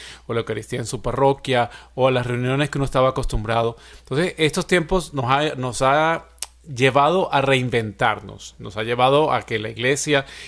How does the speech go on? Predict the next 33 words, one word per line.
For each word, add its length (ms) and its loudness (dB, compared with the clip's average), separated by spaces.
en 100 -4
su 140 -6
mensaje, 600 -2
en 80 -2
su, 300 -8
en 180 -4
su 180 -6
labor 320 0
evangelizadora, 1040 0
eh, 200 0
pues 280 -2
no 80 -2
hay 80 2
virus 320 0
que 80 -2
esté 240 -2
contra 380 -2
ella, 300 2
como 260 -4
dice 640 0
la 120 -4
palabra, 440 2
ni 400 -6
lo 260 -4
alto, 340 0
ni 100 -6
lo 160 -6
bajo, 540 0
ni, 360 -8
no 120 0
hay 80 2
ninguna 320 0
fuerza 640 2